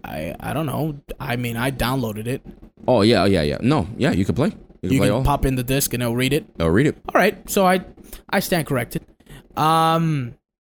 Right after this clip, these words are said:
Speaker 1: yeah, man, I guess we'll just jump right into trivia.
Speaker 2: Trivia time.
Speaker 1: Let's do this.
Speaker 2: Last week, you tested me out. I mean,
Speaker 1: No.
Speaker 2: I tested you out,
Speaker 1: Yeah.
Speaker 2: so this week is your turn.
Speaker 1: It is my turn. It's my
Speaker 2: What do you
Speaker 1: turn
Speaker 2: got?
Speaker 1: today.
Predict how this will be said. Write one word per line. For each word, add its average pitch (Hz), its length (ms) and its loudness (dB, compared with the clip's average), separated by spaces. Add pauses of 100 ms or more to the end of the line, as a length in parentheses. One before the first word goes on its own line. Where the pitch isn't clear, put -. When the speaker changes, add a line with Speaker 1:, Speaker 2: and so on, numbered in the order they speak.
(720)
Speaker 1:
yeah, 151 160 -2
man, 131 180 -4
I 131 80 0
guess 147 240 -4
we'll 143 100 0
just 143 240 -2
jump 143 280 0
right 170 180 2
into 165 220 0
trivia. 143 680 -2 (460)
Speaker 2:
Trivia 101 360 2
time. 58 360 -4
Speaker 1:
Let's 143 240 -2
do 147 260 2
this. - 500 -4 (220)
Speaker 2:
Last - 300 2
week, 87 280 0
you 90 280 2
tested 90 340 0
me 107 160 2
out. 78 220 -2 (280)
I 113 40 2
mean, 110 140 4
Speaker 1:
No. 101 40 4
Speaker 2:
I 110 60 2
tested 98 320 0
you 107 160 2
out, 73 140 0
Speaker 1:
Yeah. - 100 -8
Speaker 2:
so 78 320 -2
this 76 200 -2
week 98 160 -2
is 90 120 -2
your 117 80 2
turn. 69 260 -4 (300)
Speaker 1:
It - 60 -10
is 107 140 -10
my - 220 -12
turn. - 320 -14 (320)
It's - 100 -16
my - 60 -8
Speaker 2:
What 80 40 0
do 87 40 2
you 87 60 0
Speaker 1:
turn 78 100 0
Speaker 2:
got? - 80 -6
Speaker 1:
today. 110 280 -10